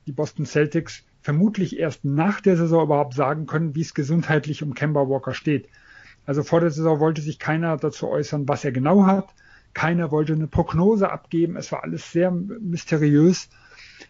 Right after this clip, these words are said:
Äh, ja, und jetzt ist die Saison vorbei und das Kapitel Kemba Walker ist relativ schnell beendet worden.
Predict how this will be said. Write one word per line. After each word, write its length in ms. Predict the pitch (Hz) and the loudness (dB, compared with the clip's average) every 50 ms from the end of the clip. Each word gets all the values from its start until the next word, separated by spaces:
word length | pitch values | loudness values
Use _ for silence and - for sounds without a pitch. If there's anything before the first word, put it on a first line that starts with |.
| _ _ _ _ - | _ _ _ _ -4
Äh, 300 | 165 165 165 165 - 170 | 0 0 0 0 0 0
ja, 200 | 156 160 160 139 | 2 2 2 2
und 760 | 113 - - - - 165 147 131 - - - - - - - | 0 -4 -8 -10 -6 -6 -6 -6 -6 -10 -14 -16 -18 -10 -8
jetzt 200 | 147 147 - - | -8 -8 -8 -12
ist 220 | - - - - | -14 -14 -8 -4
die 60 | 175 160 | -4 -2
Saison 300 | 156 160 156 160 160 151 | -2 0 2 4 2 2
vorbei 520 | - 151 123 117 135 131 151 170 180 - | 2 -2 0 2 2 4 4 4 4 2
und 500 | - - 160 151 - - - - - _ | 0 -2 -4 -4 -6 -8 -14 -16 -8 _
das 160 | 147 147 - | -6 -6 -6
Kapitel 400 | - - - - 160 - 170 165 | -8 -8 -4 -4 -2 -2 0 -2
Kemba 280 | - - 165 165 160 156 | 0 0 0 2 2 2
Walker 400 | 131 135 143 156 151 - 165 135 | 4 4 4 4 4 2 0 0
ist 200 | - - - - | 0 -4 -4 -4
relativ 440 | 143 147 170 160 - - 156 - - | -2 0 0 -2 -2 -4 -8 -8 -8
schnell 340 | - - 147 147 151 165 | -8 -4 -2 -2 -2 -2
beendet 440 | 139 147 98 156 165 170 175 - - | -2 -2 -4 -2 -2 -2 -2 -2 -2
worden. 360 | 127 120 120 123 135 156 151 | -2 0 0 0 0 -2 -2